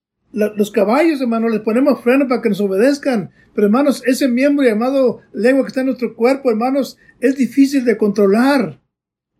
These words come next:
No podemos dominar la lengua. Solamente con la ayuda de Dios, pedirle a Dios que, que Él nos ayude para, para poder, hermanos, hablar bien de la gente, hablar bien de todas las cosas, algo que edifique, algo que,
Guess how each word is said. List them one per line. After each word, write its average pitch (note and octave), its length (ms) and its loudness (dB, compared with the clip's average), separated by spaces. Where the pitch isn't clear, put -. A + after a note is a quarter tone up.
No B3+ 180 2
podemos C#4 380 2
dominar A#3 560 2
la B3+ 100 2
lengua. G3 560 -2
Solamente C#4+ 560 0
con A3+ 100 -2
la G3 60 4
ayuda G#3+ 240 0
de G#3 100 2
Dios, B3 300 0
pedirle A3+ 260 2
a A3+ 60 0
Dios B3 440 0
que, G3 160 -2
que A3+ 100 2
Él C4+ 60 2
nos B3+ 100 0
ayude A#3 300 0
para, G#3+ 440 -2
para A3 240 0
poder, A3 320 2
hermanos, B3 480 2
hablar A#3 360 2
bien B3 360 2
de B3 100 2
la G#3 120 2
gente, B3 360 0
hablar A3+ 280 -2
bien B3 180 -2
de B3+ 80 2
todas A#3 220 -2
las G#3+ 140 -2
cosas, B3 380 0
algo B3 280 2
que - 80 -4
edifique, A#3 480 -2
algo B3 240 2
que, F#3+ 360 -2